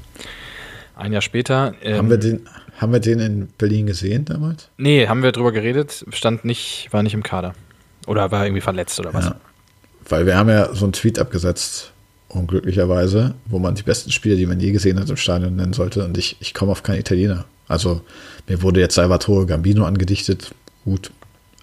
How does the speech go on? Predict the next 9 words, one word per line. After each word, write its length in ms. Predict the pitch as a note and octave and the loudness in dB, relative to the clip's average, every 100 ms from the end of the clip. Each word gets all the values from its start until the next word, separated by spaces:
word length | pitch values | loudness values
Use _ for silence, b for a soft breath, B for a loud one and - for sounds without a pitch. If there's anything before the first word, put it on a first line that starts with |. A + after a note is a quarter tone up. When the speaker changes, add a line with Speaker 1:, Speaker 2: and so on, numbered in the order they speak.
| - | -14
Speaker 2:
italienische 500 | B2 C3+ D#3 - - | -10 -4 -4 -4 -4
Eltern, 260 | C3 A#2 F#2+ | -4 -2 -2
aber 260 | - E2+ - _ _ _ - | -2 -4 -8 _ _ _ -8
das 160 | - | -4
finde 120 | - | 0
ich 80 | G2 | 0
total 280 | - - F2 | 0 0 0
krass, 320 | - D#2+ - | 0 -2 0
weil 280 | E2+ E2+ E2+ | 0 0 -4